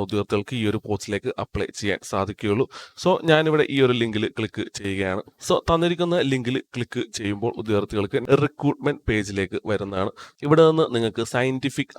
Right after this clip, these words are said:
അസിസ്റ്റന്റ് റിക്രൂട്ട്മെന്റ് എന്നുള്ള ഈ ഒരു ബട്ടൺ ക്ലിക്ക് ചെയ്തുകൊണ്ട് ഓൺലൈനായിട്ട് അപ്ലൈ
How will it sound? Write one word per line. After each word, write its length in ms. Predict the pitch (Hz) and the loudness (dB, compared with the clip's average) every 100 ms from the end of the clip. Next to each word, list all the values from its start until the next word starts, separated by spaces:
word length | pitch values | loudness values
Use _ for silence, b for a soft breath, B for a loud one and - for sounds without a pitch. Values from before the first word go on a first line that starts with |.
| 107 | -6
അസിസ്റ്റന്റ് 480 | 107 - - 104 107 | -6 -10 -6 -6 -6
റിക്രൂട്ട്മെന്റ് 440 | - 110 107 104 | -6 -2 -2 -2
എന്നുള്ള 200 | 101 101 - 147 | 0 0 0 2
ഈ 20 | 147 | 4
ഒരു 100 | 127 113 110 | 4 0 0
ബട്ടൺ 320 | 104 - 107 - | 0 0 -2 0
ക്ലിക്ക് 280 | 120 - 123 - 113 | -2 2 0 0 -2
ചെയ്തുകൊണ്ട് 480 | 104 98 98 101 - - 110 | 0 2 2 0 -2 4 6
ഓൺലൈനായിട്ട് 460 | 101 104 104 113 - | 6 2 0 0 -2
അപ്ലൈ 240 | 104 107 | 0 -2